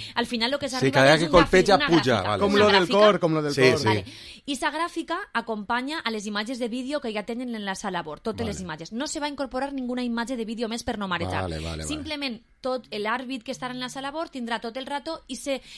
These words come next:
Speaker 1: i se gràfic baix del vídeo, ¿vale? Con lo qual el gràfic estarà, que és la part més important de totes i la part vital,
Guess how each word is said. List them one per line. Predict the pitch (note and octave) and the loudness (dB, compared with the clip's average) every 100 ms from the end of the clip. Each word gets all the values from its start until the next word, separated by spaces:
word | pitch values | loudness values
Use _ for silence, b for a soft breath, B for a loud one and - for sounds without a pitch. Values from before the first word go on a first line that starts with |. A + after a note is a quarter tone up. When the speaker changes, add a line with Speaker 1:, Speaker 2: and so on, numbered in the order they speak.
| B | B
Speaker 1:
i | - | -8
se | C4 D4 | -4 -2
gràfic | C#4 D4+ - E4+ | -2 -2 -4 -6
baix | G#3+ A#3 A#3+ B3+ | 0 2 2 0
del | B3 A3+ | -4 -4
vídeo, | G3+ G3 E3 D#3+ | -4 -6 -8 -8
¿vale? | D3+ G#3+ | -6 -6
Con | A3+ G3 | -6 -6
lo | F#3+ | -2
qual | C4 D#4 | -2 -2
el | B3 | -4
gràfic | A#3 D4 C#4 C#4 | -4 -6 -6 -8
estarà, | B3 - G#3 F3 | -8 -4 -4 -2
que | - | -4
és | A3+ | -6
la | G#3 | -4
part | C4 C#4+ | -2 -2
més | C4+ B3+ | -4 -6
important | B3 A#3 A3 A#3+ A3 | -6 -6 -4 -4 -4
de | G3+ | -4
totes | A#3 A#3 F#3 F3+ | -4 -4 -4 -4
i | |
la | A#3 C4 | -2 0
part | C4 C4 | 0 0
vital, | G3 F3+ - B3 G3+ C4+ | -4 -6 2 2 2 -4